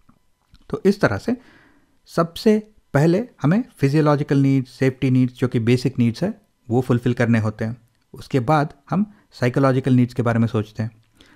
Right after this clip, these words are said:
और हाईएस्ट लेवल में हम सेल्फ फुलफिलमेंट नीड्स के बारे में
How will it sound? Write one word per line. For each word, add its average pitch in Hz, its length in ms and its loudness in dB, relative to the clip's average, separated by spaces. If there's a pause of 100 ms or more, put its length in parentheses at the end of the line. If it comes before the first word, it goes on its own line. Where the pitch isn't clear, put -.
(160)
और - 240 -4 (220)
हाईएस्ट 160 360 2
लेवल 139 200 0
में 220 160 2 (260)
हम 190 200 0
सेल्फ 160 280 2
फुलफिलमेंट 131 640 0
नीड्स 110 200 -4
के - 80 -6
बारे 107 180 -4
में 226 120 0